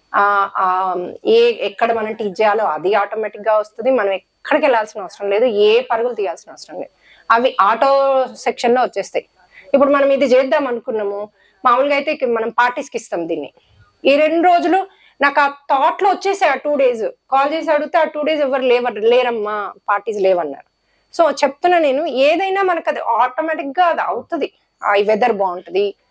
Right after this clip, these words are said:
ఫుడ్ బాగుంటది, అన్ని, ఎందుకంటే మనం చేసేది మంచి పని.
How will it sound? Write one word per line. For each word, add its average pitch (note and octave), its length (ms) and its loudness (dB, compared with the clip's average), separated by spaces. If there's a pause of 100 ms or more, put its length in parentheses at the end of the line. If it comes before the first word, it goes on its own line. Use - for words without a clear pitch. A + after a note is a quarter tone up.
(260)
ఫుడ్ C4 240 2
బాగుంటది, G3 640 0
అన్ని, F4 540 2
ఎందుకంటే D#4 340 -2
మనం D4+ 180 -2 (100)
చేసేది D4 240 -2
మంచి A3+ 300 -4
పని. E3+ 120 -8